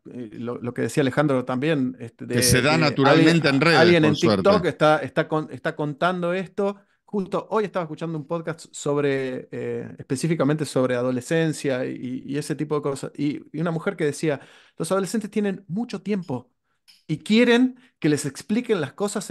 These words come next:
Speaker 1: en profundidad, tienen el tiempo y tienen la dedicación para ocuparse de eso", cosas que por ahí una persona más adulta que está con mil cosas en su cabeza y todo,
Speaker 2: Claro.
Speaker 1: no tiene tiempo para ocuparse. Ahora,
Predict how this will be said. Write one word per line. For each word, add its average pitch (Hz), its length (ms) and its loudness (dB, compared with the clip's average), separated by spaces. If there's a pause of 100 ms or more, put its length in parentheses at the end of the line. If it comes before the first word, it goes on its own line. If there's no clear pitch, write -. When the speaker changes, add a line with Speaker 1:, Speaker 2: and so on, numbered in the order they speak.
Speaker 1:
en 151 80 -6
profundidad, 139 760 -2
tienen 208 320 0
el 156 140 -8
tiempo 226 320 -2
y - 20 -6
tienen 185 220 -2
la 151 80 2
dedicación 147 560 -4
para 151 220 -4
ocuparse 156 440 -6
de 170 120 -2
eso", 180 360 -4 (420)
cosas 208 260 2
que 170 100 0
por 160 160 4
ahí 196 120 4
una 185 140 0
persona 175 320 -4
más 165 220 -6
adulta 214 320 -4
que 208 80 -14
está 156 260 -2
con 135 260 -10
mil 160 140 -6
cosas 160 300 -6
en 139 80 -6
su - 100 -14
cabeza 180 300 -4
y - 20 -6
todo, - 140 2
Speaker 2:
Claro. - 100 2
Speaker 1:
no 180 100 -2
tiene 180 260 -4
tiempo 165 340 -2
para 147 180 2
ocuparse. 135 560 -6 (480)
Ahora, 156 560 4